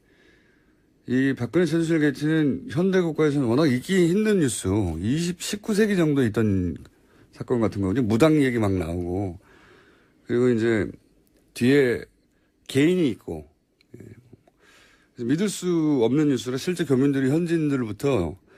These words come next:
그런 질문을 많이 받았어요. 저도 그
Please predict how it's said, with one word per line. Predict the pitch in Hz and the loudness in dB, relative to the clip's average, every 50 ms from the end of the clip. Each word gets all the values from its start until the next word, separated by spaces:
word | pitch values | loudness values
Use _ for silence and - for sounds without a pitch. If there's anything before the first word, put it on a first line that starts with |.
| - _ _ _ | -20 _ _ _
그런 | - 156 170 | 0 2 2
질문을 | - - 147 165 180 180 151 | 2 2 0 2 4 4 4
많이 | 110 95 131 151 | 4 2 2 2
받았어요. | 139 123 101 87 - - 92 85 | 2 0 0 -2 -4 -6 -10 -10
저도 | 85 - 113 113 127 131 120 107 90 71 - _ - - - - - - - _ _ _ _ _ _ _ _ | -6 -6 -4 -2 0 0 0 0 0 -2 -6 _ -20 -20 -20 -20 -20 -20 -20 _ _ _ _ _ _ _ _
그 | - 110 107 101 98 98 92 87 | -8 -4 -2 0 0 0 -2 -4